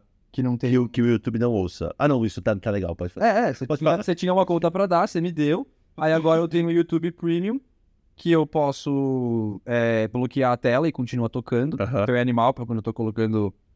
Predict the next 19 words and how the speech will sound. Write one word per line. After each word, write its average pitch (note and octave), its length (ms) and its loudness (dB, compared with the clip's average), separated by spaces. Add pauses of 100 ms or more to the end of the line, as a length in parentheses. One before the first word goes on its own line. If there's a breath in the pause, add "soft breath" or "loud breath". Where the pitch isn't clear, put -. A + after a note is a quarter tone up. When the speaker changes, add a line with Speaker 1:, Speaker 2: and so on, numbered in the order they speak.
(200)
Speaker 1:
é, G2+ 760 0 (200)
música A#2+ 460 0
pro G#2+ 140 -6
meu G#2+ 140 0
filho, A2+ 320 0
eu G2+ 80 2
não G#2 80 -2
quero G2+ 220 0
que - 80 -4
ele G2+ 120 0
mexa G2+ 300 -2
na G#2 120 0
tela A2 280 2
pra F#2+ 140 -4
não F#2+ 140 -4
pausar, G2+ 360 -2
pausar G#2+ 320 0
o A2+ 80 0
vídeo. B2 360 -2